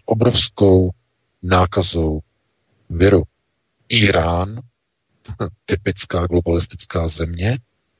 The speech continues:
součást, hlavní součást, eh, domu Sion na vybudování Velkého Izraele, ale z pohledu sionistických procesů řízení je těžce a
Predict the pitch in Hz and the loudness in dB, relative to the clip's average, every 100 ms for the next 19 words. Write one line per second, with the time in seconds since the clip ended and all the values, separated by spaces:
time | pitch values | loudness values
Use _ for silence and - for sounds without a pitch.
0 | _ _ - - - _ 90 90 - 90 | _ _ -20 -20 -20 _ -4 0 0 0
1 | - 90 92 82 87 82 85 82 85 82 | 2 4 4 4 2 2 -2 -4 -4 -2
2 | - 76 82 - - _ _ _ 101 92 | -2 -2 -2 -4 -10 _ _ _ -2 0
3 | 87 85 85 - - 82 78 76 95 123 | 4 4 2 0 2 4 4 2 0 -2
4 | 143 _ _ 87 80 78 80 82 82 82 | -4 _ _ -2 0 2 0 2 2 4
5 | 82 80 85 80 - 80 78 76 78 78 | 4 2 0 -2 0 2 2 0 0 4
6 | 78 78 107 - 90 87 - - 85 85 | 6 6 4 4 2 2 0 2 4 4
7 | 80 78 - 80 78 80 - - - 90 | 2 0 0 -2 -2 -4 -6 -8 -4 -2
8 | 92 98 117 117 110 120 123 143 - - | -2 -2 0 0 2 2 4 2 2 -4
9 | - - - - 101 101 175 170 - - | -6 -8 -8 0 0 0 2 2 2 -2
10 | - 139 123 | -6 -2 -2